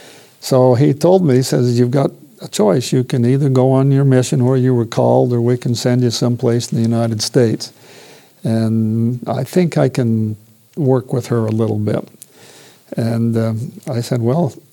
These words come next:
I think I was called to go to Sweden, so I might as well go to Sweden." About six months later, after I was there, I got a permit to leave the United States. <laughs>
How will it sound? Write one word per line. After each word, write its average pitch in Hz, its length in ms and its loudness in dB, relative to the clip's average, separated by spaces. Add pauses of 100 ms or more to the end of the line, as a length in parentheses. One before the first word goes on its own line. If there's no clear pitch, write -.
(140)
I 120 60 -10
think 139 260 -4
I 302 60 -2
was 120 240 -2
called 147 260 -2
to 135 80 -2
go 127 100 0
to 135 140 -2
Sweden, 139 500 0
so - 240 -6
I 135 60 -4
might 131 200 -4
as 135 80 -4
well 131 160 -2
go 127 180 -2
to 123 80 -2
Sweden." 156 600 -2 (600)
About 139 280 -2
six - 360 -4
months 151 320 -2
later, 139 340 2
after 123 300 -2
I 123 80 -2
was 120 220 -4
there, 127 300 -2
I 120 120 -2
got 120 240 -2
a 123 40 0
permit 127 520 -4
to - 80 -4
leave 123 360 0
the 117 60 -4
United 113 420 -4
States. - 640 -6
<laughs> - 80 2